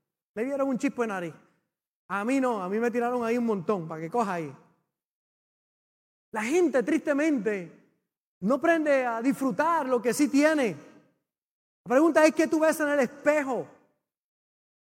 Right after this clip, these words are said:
¿Qué tú ves en el espejo? No es lo que otros ven, es lo que tú ves.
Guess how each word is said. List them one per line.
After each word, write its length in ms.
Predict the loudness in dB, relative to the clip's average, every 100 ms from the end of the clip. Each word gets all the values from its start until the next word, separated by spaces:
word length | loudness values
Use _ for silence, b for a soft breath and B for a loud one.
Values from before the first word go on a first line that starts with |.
| 0
¿Qué 160 | 0
tú 140 | 4 4
ves 260 | 6 4 0
en 80 | 0
el 100 | -2
espejo? 520 | 2 2 4 -2 -6 -14 _ _ -2
No 140 | 2
es 60 | 4
lo 160 | 4 4
que 120 | 6
otros 420 | 4 4 2 6
ven, 440 | 6 8 4 0 0
es 80 | 2
lo 160 | 2
que 140 | 2 6
tú 180 | 6
ves. 760 | 10 8 8 4 -8 -12 -14